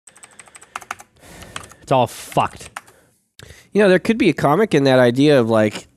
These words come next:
Speaker 2: you know, digital, "I haven't been to a game store in years, but I, I need to buy an amiibo." It's like, you go into the GameStop. "Oh, look, there they are." "Sorry, these are all reserved. Did you pre-order one?"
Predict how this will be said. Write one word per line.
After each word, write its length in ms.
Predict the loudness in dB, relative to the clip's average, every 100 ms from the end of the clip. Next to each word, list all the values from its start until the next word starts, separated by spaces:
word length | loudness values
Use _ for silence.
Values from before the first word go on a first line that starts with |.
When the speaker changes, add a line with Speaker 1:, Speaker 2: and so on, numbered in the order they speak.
| _ -8
Speaker 2:
you 80 | -2
know, 120 | -2
digital, 680 | -2 -2 0 0 0 -2 _ _ _ _ _ _ _
"I 60 | -4
haven't 220 | -2 0
been 140 | 0 0
to 100 | 0
a 80 | 0
game 300 | 0 0 -2
store 360 | -2 0 0
in 300 | 0 -4 -10 -10
years, 840 | -2 2 2 2 0 -6 -12 -20 _ _ _ _
but 120 | -2
I, 140 | 0 -2 -2
I 40 |
need 140 | -2
to 60 | -2
buy 220 | 0 0
an 80 | 2
amiibo." 600 | 0 0 0 0 0 -4 -12 _ -16
It's 120 | -8
like, 140 | -8 -8
you 80 | -4
go 180 | 0
into 140 | 0 0
the 100 | -2
GameStop. 680 | -2 -2 -2 0 0 -2 -8 _ _ _ _ _ -4
"Oh, 140 | 0
look, 240 | 2 2 0
there 140 | 0
they 140 | 2
are." 360 | 2 0 0 -6 _ _ _ _
"Sorry, 180 | 0 2
these 160 | 2 2
are 80 |
all 100 | 2
reserved. 520 | 0 -2 0 -2 -4 _ _ _ -12
Did 120 | -10
you 60 |
pre-order 300 | -4 0 2
one?" 220 | 2 0